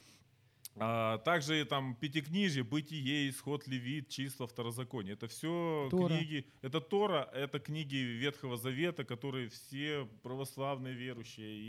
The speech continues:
Speaker 1: и протестанты, и другие конфессии, они все читают и воспринимают как первоисточник. И
Speaker 2: Я
Speaker 1: нам
Speaker 2: смотрю,
Speaker 1: нужно
Speaker 2: ты реформатор.
Speaker 1: Вот, я поэтому за то, чтобы мы реформировали свое понимание вот, э, духовных вопросов, да, что общество, в котором мы живем, оно должно быть основано на духовных ценностях.
Speaker 2: Но ты понимаешь, проблема в том, что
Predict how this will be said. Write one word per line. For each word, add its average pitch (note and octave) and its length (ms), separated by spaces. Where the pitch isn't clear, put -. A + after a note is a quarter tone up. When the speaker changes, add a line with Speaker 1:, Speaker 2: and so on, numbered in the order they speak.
Speaker 1:
и - 20
протестанты, A2+ 720
и G2 240
другие G#2 320
конфессии, G#2 400
они G2+ 100
все C#3+ 280
читают C#3 540
и G#2+ 120
воспринимают G#2+ 600
как F#2+ 120
первоисточник. A2 600
И C3+ 40
Speaker 2:
Я C#3+ 80
Speaker 1:
нам B2+ 80
Speaker 2:
смотрю, D3 260
Speaker 1:
нужно E3+ 60
Speaker 2:
ты F3 100
реформатор. A3 580
Speaker 1:
Вот, C#3+ 440
я B2 140
поэтому E3 420
за C#3+ 120
то, F#3 180
чтобы D#3 220
мы D#3 100
реформировали D#3+ 680
свое D3 220
понимание B2+ 560
вот, G#2 280
э, G2+ 360
духовных C3+ 500
вопросов, F2+ 500
да, A2 200
что G#2 380
общество, E3 440
в - 40
котором A2 340
мы G2+ 40
живем, G2 340
оно C3+ 220
должно C#3 380
быть C3 240
основано A#2+ 520
на A#2 160
духовных A#2 540
ценностях. G2 600
Speaker 2:
Но D3 80
ты E3 120
понимаешь, F3+ 460
проблема D#3+ 420
в D3 60
том, E3+ 180
что C3+ 600